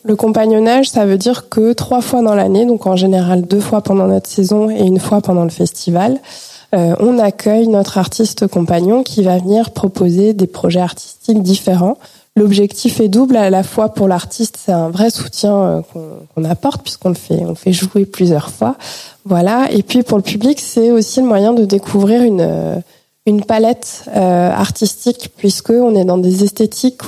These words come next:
où les artistes peuvent aller un peu partout. Enfin, c'est, c'est, ils peuvent avoir des projets très, très variés. Et donc, c'est un moyen de, voilà, de, de, d'élargir un peu le, le spectre. Euh, pour nous,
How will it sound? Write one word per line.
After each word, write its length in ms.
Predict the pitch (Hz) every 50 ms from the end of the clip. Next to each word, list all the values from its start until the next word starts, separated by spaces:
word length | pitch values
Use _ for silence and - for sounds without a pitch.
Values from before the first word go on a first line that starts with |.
| - - -
où 160 | 196 196 196
les 260 | 190 190 185 180 190
artistes 320 | 180 - - - 240 -
peuvent 200 | - - 196 175
aller 140 | 165 170 170
un 140 | 170 175 190
peu 140 | - 247 247
partout. 500 | 247 - 185 - - - - - 226 220
Enfin, 220 | 214 - 196 180 165
c'est, 240 | - - 175 170 165
c'est, 180 | 165 - - 196
ils 20 | -
peuvent 160 | - 190 180
avoir 180 | 175 175 185
des 100 | 190 190
projets 360 | 190 - - - 190 175 185 180
très, 240 | - - - 240
très 220 | - - - 240 220
variés. 420 | 208 202 185 185 202 214 226 240 - - - - - - - - - -
Et 60 | 202
donc, 180 | 190 208 247 240
c'est 140 | - - 214
un 100 | 190 185
moyen 300 | 185 180 180 196 226 247
de, 580 | 247 226 214 196 185 175 175 170 170 170 165
voilà, 220 | 170 170 160 - - 175
de, 160 | - 180 175 180 180 175 - -
de, 120 | - - 196 - _ _ -
d'élargir 580 | 226 226 220 214 220 220 208 226 240 247 233
un 100 | 214 190
peu 220 | 190 - - 220 214
le, 280 | 208 190 175 170 170
le 120 | 180 180 185
spectre. 500 | - - - 190 190 - - - - - - - - - - - - _ _ -
Euh, 200 | 180 175 170 165
pour 280 | 175 - - 175 170
nous, 320 | 185 202 233 269 302 359